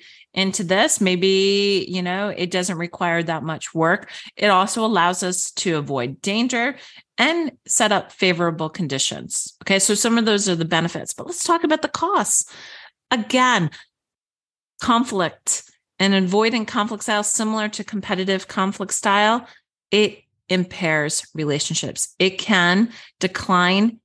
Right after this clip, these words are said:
interpersonal relationships between the parties, right? Have you ever been with somebody who you're trying to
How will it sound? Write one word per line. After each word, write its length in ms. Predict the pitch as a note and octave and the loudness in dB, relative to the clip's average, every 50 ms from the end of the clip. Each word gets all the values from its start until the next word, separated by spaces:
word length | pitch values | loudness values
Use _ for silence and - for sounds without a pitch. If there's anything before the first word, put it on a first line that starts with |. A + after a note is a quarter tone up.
| _ _ | _ _
interpersonal 680 | F3 F#3+ F#3+ A3 G3 - G3+ F3 F3 - G3+ F3+ F3 E3 | -2 0 0 0 -2 0 0 0 0 0 0 -2 -2 -2
relationships 760 | E3+ E3 D#3+ D#3+ D#3+ - - F3 - E3+ D#3 D3+ - - | -2 -2 -2 -4 -4 -4 -6 -6 -6 -8 -8 -6 -8 -8
between 340 | - - E3 - - E3+ D3+ | -6 -4 -4 -2 0 -2 -2
the 60 | D3+ | -2
parties, 600 | D#3+ - - B3+ C#4+ A3+ - - - - - - - - - - _ _ _ | -4 -4 -2 0 0 0 0 -2 -2 -2 -2 -2 -4 -12 -20 -20 _ _ _
right? 100 | - F#3 | 0 2
Have 220 | G#3 G3 F#3+ F3 E3+ | 2 4 2 2 4
you 120 | F3 F3+ | 4 2
ever 260 | F3+ F3+ F#3 F#3 F#3 | 2 2 2 2 2
been 380 | F3 E3 - E3 E3+ F#3 F#3+ F3+ | 0 0 0 0 0 2 0 0
with 140 | F#3 F#3 F3+ | -2 -2 -2
somebody 520 | - G3+ F#3 F3+ G3 F#3+ G3 G3+ G3 G#3 | -4 -4 -4 -2 -2 0 0 0 0 0
who 140 | G3+ G#3 F3 | 0 -2 -2
you're 200 | E3+ E3 E3+ E3+ | 0 0 -2 -2
trying 360 | E3+ - - E3+ E3+ F3 F3+ | -2 -4 -4 -2 -2 -2 -2
to 300 | - G3 F3+ F3 F3 E3+ | -2 -2 -2 -2 -2 -4